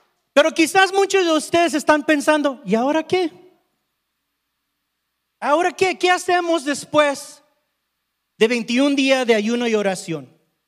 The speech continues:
¿Y ahora qué?" Como después de una cena viene el postre. No tengan hambre, ya sé que tienen hambre.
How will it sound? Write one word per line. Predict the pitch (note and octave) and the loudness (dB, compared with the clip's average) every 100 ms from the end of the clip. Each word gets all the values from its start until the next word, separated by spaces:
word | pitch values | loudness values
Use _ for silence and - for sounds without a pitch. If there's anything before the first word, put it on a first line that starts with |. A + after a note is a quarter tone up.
| _ _ _ | _ _ _
¿Y | - | -6
ahora | C4 D4+ - | -4 -4 -6
qué?" | E4+ - _ _ _ _ _ _ _ _ _ _ _ _ _ _ _ _ _ _ _ _ _ _ _ _ _ _ _ _ | -8 -10 _ _ _ _ _ _ _ _ _ _ _ _ _ _ _ _ _ _ _ _ _ _ _ _ _ _ _ _
Como | C4+ C#4+ | -2 0
después | C#4 B3+ - F4+ E4+ | 0 -2 0 0 0
de | |
una | F#4 F#4 F4+ | -4 -4 -6
cena | - F4+ F4 C4+ G3 G3 - _ _ _ _ _ _ _ _ _ _ _ _ _ _ _ _ _ _ | -6 -6 -4 -4 -6 -10 -18 _ _ _ _ _ _ _ _ _ _ _ _ _ _ _ _ _ _
viene | D#3 A#3 C4+ | -4 -2 0
el | C4+ | -2
postre. | C4+ D4 B3 - G3+ G#3+ - _ _ _ _ _ _ _ _ _ _ _ _ _ _ _ _ _ _ _ _ _ _ - | 0 0 0 -4 -6 -6 -12 _ _ _ _ _ _ _ _ _ _ _ _ _ _ _ _ _ _ _ _ _ _ -14
No | E3 | -6
tengan | G#3+ A3 A3 | -4 -2 -2
hambre, | A3+ F3 | -4 -6
ya | D#3 | -8
sé | D3+ | -8
que | F3 | -8
tienen | E3+ F#3 F3+ | -8 -8 -6
hambre. | F3 C#3 | -8 -10